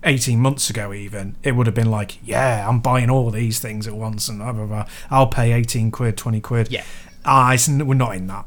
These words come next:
Speaker 1: I don't think we're in that era anymore now, and I think, yeah, it needs to be either cheaper so that people who are on the fence can dip in, or it needs to be, um, much more expansive and, and not just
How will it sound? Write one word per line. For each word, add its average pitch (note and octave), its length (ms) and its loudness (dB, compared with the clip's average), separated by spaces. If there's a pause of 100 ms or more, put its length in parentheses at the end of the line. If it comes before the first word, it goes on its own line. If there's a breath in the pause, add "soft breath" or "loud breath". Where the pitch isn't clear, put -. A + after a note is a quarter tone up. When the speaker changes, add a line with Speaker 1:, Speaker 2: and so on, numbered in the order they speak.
Speaker 1:
I C#3+ 80 2
don't B2+ 180 4
think A#2+ 140 0
we're G#2+ 140 -4
in G#2+ 120 -2
that G#2+ 180 -4 (200)
era A#2 440 4
anymore A#2+ 400 4
now, C3 240 2
and B2 80 2
I A#2 40 2
think, A2+ 300 0
yeah, A#2+ 220 2
it B2 180 -2
needs C#3+ 220 2
to - 80 -2
be A#2+ 220 4
either A2 100 2
cheaper D3+ 520 0 (360 loud breath)
so C3 180 4
that A#2+ 140 0
people B2+ 300 0
who A#2 100 4
are A#2 80 4
on A2+ 100 2
the A2 60 0
fence A2+ 500 -4 (400)
can G#2+ 320 -2
dip A#2 240 -2
in, C#3 220 0 (360 loud breath)
or B2+ 160 0
it B2+ 80 -8
needs B2+ 280 4
to B2 80 0
be, B2 340 2 (220)
um, A#2 480 2 (240)
much C3+ 640 0
more B2 280 4
expansive A#2+ 800 2
and, A#2 280 2
and A2+ 300 2
not A#2+ 260 -2
just - 400 0